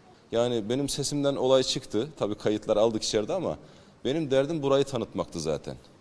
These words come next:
Yani hizmetkarı olduğumuz ecdadımızın emanetine sahip çıkmaktı.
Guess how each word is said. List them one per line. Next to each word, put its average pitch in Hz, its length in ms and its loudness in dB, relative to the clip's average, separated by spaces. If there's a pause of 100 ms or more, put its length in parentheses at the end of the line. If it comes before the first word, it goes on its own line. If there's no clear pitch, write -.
(160)
Yani 92 220 -2
hizmetkarı 107 540 0
olduğumuz 104 600 -2 (180)
ecdadımızın 104 640 0
emanetine 98 580 -2
sahip 104 340 0
çıkmaktı. - 500 -8